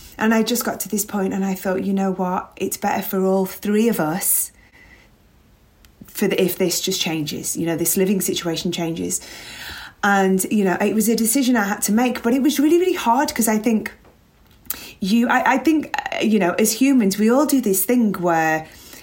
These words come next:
we, we think about our future, you know, it's kind of mapped out ahead of us, even if we don't consciously do it. You know, you think about all of those events, whether it's Christmases and holidays and, and all these things you plan to do together as a family. And you kind of,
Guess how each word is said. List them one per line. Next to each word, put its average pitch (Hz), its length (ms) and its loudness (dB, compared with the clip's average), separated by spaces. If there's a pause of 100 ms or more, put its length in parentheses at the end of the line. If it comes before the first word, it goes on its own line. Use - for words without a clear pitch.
(160)
we, 214 320 2
we 226 160 2
think 302 280 0
about 311 160 0
our 180 140 2
future, - 680 -6
you 214 140 2
know, 190 160 2
it's 226 140 -2
kind 247 220 2
of 233 60 6
mapped 220 320 2
out 214 280 0
ahead 285 260 0
of 208 100 -2
us, 190 160 0
even 311 240 2
if 285 140 0
we 233 80 0
don't 196 200 0
consciously 208 640 -2
do 165 240 -2
it. 330 240 -2 (640)
You 220 360 0
know, 196 100 4
you 277 180 2
think 370 260 0
about 202 300 0
all 208 180 0
of 190 100 -4
those 185 220 0
events, 214 380 0
whether 180 180 0
it's 175 160 -2
Christmases 180 800 -2
and 185 160 0
holidays 190 840 -4
and, 185 160 0 (400)
and 202 340 2
all 294 240 2
these 254 260 2
things 214 280 2
you 208 100 0
plan 190 280 -2
to 185 120 -4
do 202 160 -2
together 190 380 0
as 170 120 0
a 170 40 -4
family. 190 600 0
And 196 160 0
you 285 140 2
kind 247 320 0
of, 208 200 -2